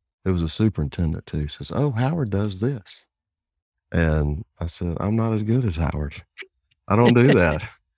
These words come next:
Speaker 1: And, you know, and I wouldn't bash it on Howard, but I don't, and it was something like he, all his single cylinders,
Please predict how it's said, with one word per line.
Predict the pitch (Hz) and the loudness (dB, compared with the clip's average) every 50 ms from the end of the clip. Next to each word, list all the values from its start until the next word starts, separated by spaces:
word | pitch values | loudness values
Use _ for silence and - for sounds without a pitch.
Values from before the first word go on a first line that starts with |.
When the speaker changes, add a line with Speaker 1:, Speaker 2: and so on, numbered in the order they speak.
| _ _ _ _ _ _ - | _ _ _ _ _ _ 0
Speaker 1:
And, | 107 107 110 107 110 113 123 | 4 6 6 6 6 6 6
you | 127 | 6
know, | 120 110 | 6 6
and | 110 110 | 6 6
I | 110 117 | 6 6
wouldn't | 120 123 113 95 92 90 | 6 6 6 4 4 4
bash | 90 95 95 92 90 | 4 4 4 2 0
it | 92 90 87 - | -2 -4 -2 0
on | 90 90 85 85 | 0 0 2 2
Howard, | 90 92 101 117 110 87 82 85 85 87 _ _ _ _ _ _ - | 2 2 2 2 2 0 -2 -2 -4 -6 _ _ _ _ _ _ 2
but | 120 117 | 4 6
I | 98 104 131 | 6 6 6
don't, | 143 143 107 - - - | 6 4 2 2 0 0
and | 101 107 104 104 101 90 | 2 4 4 4 4 2
it | 104 | 0
was | 120 120 117 - | 0 -2 -2 -4
something | - 127 120 107 107 113 | -2 -2 -2 0 0 0
like | 107 107 104 95 92 - - - _ _ _ _ _ _ _ - | 0 2 2 2 0 -2 -4 -8 _ _ _ _ _ _ _ 0
he, | - 95 95 95 92 87 82 - - | 4 4 6 6 6 4 2 0 0
all | - 101 104 107 | 0 4 4 4
his | 101 90 - | 4 2 2
single | - 120 117 127 123 120 113 | 2 2 2 2 2 -2 -4
cylinders, | 110 - 113 113 110 110 110 107 107 104 101 101 101 95 - - - | -4 -2 0 0 2 2 2 4 4 4 4 2 2 0 -4 -10 -20